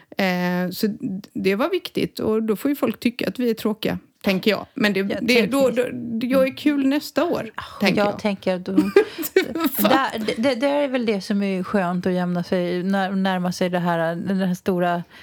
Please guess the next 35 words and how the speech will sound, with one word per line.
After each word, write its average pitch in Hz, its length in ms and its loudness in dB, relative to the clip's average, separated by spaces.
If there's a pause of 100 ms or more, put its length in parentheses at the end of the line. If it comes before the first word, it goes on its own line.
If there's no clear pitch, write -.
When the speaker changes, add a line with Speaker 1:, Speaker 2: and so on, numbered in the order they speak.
(200)
Speaker 1:
liksom, 185 360 -2
mitt 190 200 0
i 285 40 8
livet. 294 120 6
Speaker 2:
Femtio-strecket. 202 560 2
Speaker 1:
Ja, 247 340 2
sen 214 200 -4
så 226 120 0
Speaker 2:
Mm. 240 420 4
Speaker 1:
nu 220 140 0 (280)
drog 233 260 0
vi, 233 100 0
drog 233 380 0
vi 233 80 0
loss 214 220 0
den, 185 220 2
ja. 165 240 0
Speaker 2:
Ja, 240 140 4 (180)
Speaker 1:
Ja. 240 120 4
Speaker 2:
drog 294 180 4
vi 285 100 4
av 254 200 0
det 247 100 2
plåstret. 240 560 2
Speaker 1:
Mm. 214 280 0
Speaker 2:
Nästa 233 400 0
Speaker 1:
Men 226 140 6
Speaker 2:
år, 220 40 2
Speaker 1:
det 233 60 0
är 220 40 4
väl 240 120 2
Speaker 2:
Guns. 233 120 -2
Speaker 1:
ganska 240 600 -2
skönt 190 760 -2
att, - 220 -2